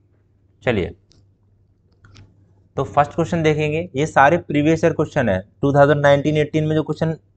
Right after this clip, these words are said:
मतलब, पहले, पहले भी तो पेपर हुआ था, उसके जो क्वेश्चन आए हुए हैं, वो सारे क्वेश्चन मैं करा रहा हूँ आपको। ठीक है,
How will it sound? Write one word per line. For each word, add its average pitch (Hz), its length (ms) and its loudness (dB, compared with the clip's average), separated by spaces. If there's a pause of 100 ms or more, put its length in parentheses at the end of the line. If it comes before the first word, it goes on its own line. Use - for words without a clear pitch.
(140)
मतलब, 123 240 0
पहले, 135 240 0
पहले 135 260 4
भी 151 100 0
तो 156 100 -4
पेपर 151 280 0
हुआ 151 200 4
था, 180 140 2
उसके 156 260 -4
जो 147 120 -4
क्वेश्चन 147 280 -4
आए 135 120 4
हुए 139 140 0
हैं, 165 60 -2
वो 175 100 -4
सारे 123 260 2
क्वेश्चन 139 220 -16
मैं 143 140 -12
करा 101 220 4
रहा 82 100 -2
हूँ 85 80 -10
आपको। 87 220 -16
ठीक 131 200 -10
है, - 160 -8